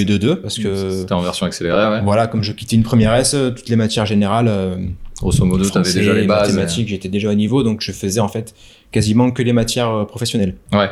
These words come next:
Speaker 2: Voilà. Donc je
Speaker 1: Que
Speaker 2: faisais
Speaker 1: t'avais
Speaker 2: les
Speaker 1: pas.
Speaker 2: cours avec les premières années et avec les deuxièmes années. Donc j'ai passé mon B E P C A P en, euh, un an.
Speaker 1: En un an.
Speaker 2: Voilà. Donc j'ai gagné
Speaker 1: Donc
Speaker 2: déjà
Speaker 1: c'est,
Speaker 2: un an.
Speaker 1: c'est
Speaker 2: Comme
Speaker 1: possible
Speaker 2: ça.
Speaker 1: donc de le faire.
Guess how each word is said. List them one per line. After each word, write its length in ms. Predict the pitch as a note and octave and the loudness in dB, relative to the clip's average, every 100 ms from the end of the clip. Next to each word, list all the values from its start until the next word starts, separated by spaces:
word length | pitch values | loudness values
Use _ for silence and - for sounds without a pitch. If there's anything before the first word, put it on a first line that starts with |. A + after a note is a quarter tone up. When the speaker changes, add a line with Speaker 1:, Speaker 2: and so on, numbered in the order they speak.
| - | -4
Speaker 2:
Voilà. 200 | G2+ F2+ - - - | -8 -8 -12 -20 -8
Donc 80 | G2 | -6
je 80 | - | -4
Speaker 1:
Que 60 | - | -2
Speaker 2:
faisais 100 | G2 | 2
Speaker 1:
t'avais 160 | G2+ | 2
Speaker 2:
les 60 | G2+ | 0
Speaker 1:
pas. 80 | F2 | 0
Speaker 2:
cours 240 | B2 A2+ | 0 0
avec 240 | A#2+ A#2 A#2 | -2 -2 -6
les 60 | |
premières 300 | G2+ A2 G#2 | -6 -2 -2
années 260 | G2 A#2 C3 | -2 -2 -4
et 80 | A2+ | -4
avec 220 | A2 G#2+ | 0 0
les 80 | - | 0
deuxièmes 260 | A2 A2 | -2 -4
années. 160 | G#2 G2 - _ _ _ _ - | -4 -6 -10 _ _ _ _ -4
Donc 100 | G2+ | -2
j'ai 100 | G2+ | 0
passé 260 | G2 B2 | 0 0
mon 100 | A2 | 0
B 60 | G2 | 0
E 80 | F#2+ | -4
P 160 | A2 | -4
C 140 | G2+ F#2+ | -6 -8
A 60 | |
P 180 | F2+ B2+ | -4 -2
en, 100 | A2+ G#2 | -2 -4
euh, 120 | F#2+ F2+ G2+ | -6 -6 -8
un 120 | G2+ | -8
an. 100 | - | -8
Speaker 1:
En 100 | - F#2+ | -2 0
un 160 | F#2+ | 0
an. 200 | F2 D#2+ | -2 -6
Speaker 2:
Voilà. 160 | - - D2 | -8 -6 -4
Donc 120 | F#2+ | -4
j'ai 100 | F#2 | -2
gagné 180 | F#2+ G2 | -2 0
Speaker 1:
Donc 80 | G2 | 0
Speaker 2:
déjà 140 | F#2+ | 0
Speaker 1:
c'est, 60 | G#2+ | 0
Speaker 2:
un 80 | G#2 | 0
an. 180 | D3+ - _ | 0 -2 _
Speaker 1:
c'est 140 | - F#2+ | -12 -2
Speaker 2:
Comme 80 | |
Speaker 1:
possible 220 | F#2+ - B2+ | -2 0 -2
Speaker 2:
ça. 40 | |
Speaker 1:
donc 140 | F#2 | -2
de 80 | E2+ | -4
le 60 | E2+ | -8
faire. 220 | - E2+ | -8 -12